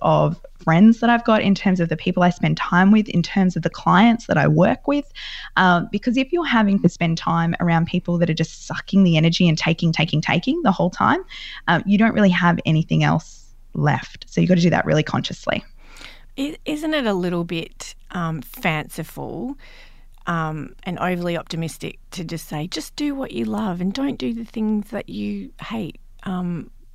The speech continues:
Speaker 1: Yes. Yes, it is. <laughs> Yes, it is. And it's a process. It doesn't happen overnight. So, um, you know, when you're first starting business or you're in the early days, then you've got to do everything. You know, I,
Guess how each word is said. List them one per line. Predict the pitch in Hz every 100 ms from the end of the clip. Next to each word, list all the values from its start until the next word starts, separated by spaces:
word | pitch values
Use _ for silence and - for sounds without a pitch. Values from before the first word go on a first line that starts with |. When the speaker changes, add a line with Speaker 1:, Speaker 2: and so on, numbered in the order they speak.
| - -
Speaker 1:
Yes. | 170 127 - - - - - - -
Yes, | - 185 -
it | 185
is. | 147 170 - 226
<laughs> | - - 311 - - - - - - - 466
Yes, | 269 262 247 262
it | 233
is. | 175 175 - -
And | 247
it's | 269 269
a |
process. | 240 226 247 - 160 -
It | 185
doesn't | 208 214 202
happen | 202 - 165
overnight. | 151 151 131 127 -
So, | 202 185 180 - - - - -
um, | 180 180 175 165 -
you | - 240
know, | 175
when | 196
you're | 240
first | 247 262 269
starting | - 226 208
business | 180 180 196 190
or | 160
you're | 160 170
in | 196
the | 196 170
early | 160 160
days, | 165 165
then | - 196
you've | 202
got | -
to | 254
do | 214 185 165 -
everything. | - 147 - - -
You | -
know, | 156
I, | 160